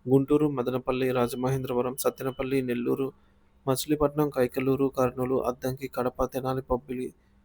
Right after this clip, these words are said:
తదితర ఎస్టీఓ పరిధిలో అయితే బిల్లులు ఈ విధంగా కొన్ని బిల్లు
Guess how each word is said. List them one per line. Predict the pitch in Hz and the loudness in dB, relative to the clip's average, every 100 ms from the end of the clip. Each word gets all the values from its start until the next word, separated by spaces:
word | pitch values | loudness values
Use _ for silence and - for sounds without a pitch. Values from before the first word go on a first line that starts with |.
| _ _ _ _ - | _ _ _ _ 0
తదితర | 135 135 151 143 127 139 151 _ _ - | 4 4 4 4 4 0 -8 _ _ -4
ఎస్టీఓ | 131 - 151 | 0 6 6
పరిధిలో | 147 131 127 131 | 6 2 2 2
అయితే | 135 139 | 2 0
బిల్లులు | 143 131 127 131 190 196 - - _ _ - | 0 0 2 2 2 0 -16 -20 _ _ -4
ఈ | 131 | -2
విధంగా | 127 139 139 | 2 4 4
కొన్ని | 135 127 | 2 2
బిల్లు | 123 135 139 | 6 8 8